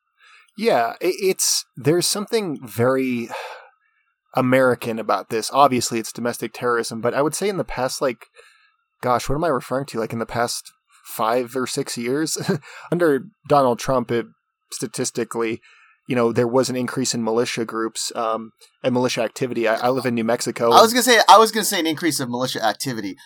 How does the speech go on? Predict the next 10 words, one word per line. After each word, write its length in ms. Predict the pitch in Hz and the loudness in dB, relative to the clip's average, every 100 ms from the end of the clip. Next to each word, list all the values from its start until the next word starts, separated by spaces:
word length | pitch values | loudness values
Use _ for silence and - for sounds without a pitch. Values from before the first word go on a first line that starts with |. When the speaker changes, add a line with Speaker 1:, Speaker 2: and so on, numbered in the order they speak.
| - | -10
Speaker 2:
The 140 | 135 | -6
groups 500 | 107 123 127 160 - - | -4 -4 0 0 0 -2
that 120 | 156 | -2
are, 260 | 123 113 - | -2 -4 -8
were 380 | 117 117 110 101 | -8 -4 -2 -2
more 440 | 113 120 120 117 - | -4 -6 -2 -2 2
active 600 | 104 135 - 120 92 85 107 | 0 0 -6 -10 -10 -12 -10
during 380 | 117 110 98 95 | -6 -6 -6 -2
that 260 | 90 87 | -2 -2
time 340 | - 95 87 | -6 -6 -8